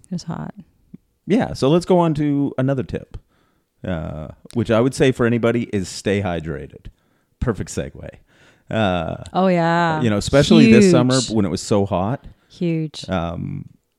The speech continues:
Speaker 2: you know, that's where especially mountain biking, um, where depending on the terrain, reaching down and pulling out a water bottle and drinking
Speaker 1: Yeah.
Speaker 2: can be difficult.
Speaker 1: Yeah.
Speaker 2: Um, that's where Camelbacks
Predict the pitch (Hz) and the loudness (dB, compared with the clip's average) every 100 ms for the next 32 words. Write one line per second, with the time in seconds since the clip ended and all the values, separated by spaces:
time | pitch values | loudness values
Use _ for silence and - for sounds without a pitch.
0 | _ _ _ - 117 95 90 92 _ _ | _ _ _ -2 0 0 -2 -6 _ _
1 | _ _ _ 98 107 113 127 107 95 110 | _ _ _ -4 -2 0 0 0 0 -2
2 | 101 107 90 92 104 98 98 104 104 107 | 0 -2 -2 -2 -2 -4 -4 -4 -2 -4
3 | 104 - - 82 80 82 - - _ _ | -6 -12 -10 -8 -8 -10 -16 -20 _ _
4 | _ _ _ _ - 101 95 90 85 82 | _ _ _ _ -16 -8 -2 -2 -2 -6
5 | 82 _ _ _ _ _ _ _ - 95 | -8 _ _ _ _ _ _ _ -8 -2
6 | 110 95 90 78 117 120 120 98 101 - | 0 0 -4 -6 -4 -2 0 0 -2 -2
7 | 98 90 80 98 95 87 82 80 87 101 | -2 -2 -2 -2 -2 -2 -2 -4 -2 -4
8 | 107 113 107 113 120 143 147 156 - 196 | -4 -2 -2 -2 -2 -2 -2 -4 -4 -2
9 | 185 175 - - 131 165 - - _ 185 | -2 -2 -6 -6 -2 -4 -4 -20 _ -8
10 | 170 262 - 87 82 85 85 78 - _ | -8 -10 -8 -4 -4 -4 -6 -10 -14 _
11 | _ _ - 117 113 117 107 107 92 98 | _ _ -6 0 2 0 -2 -2 -2 0
12 | 101 101 117 - - | -2 -2 -6 -12 -20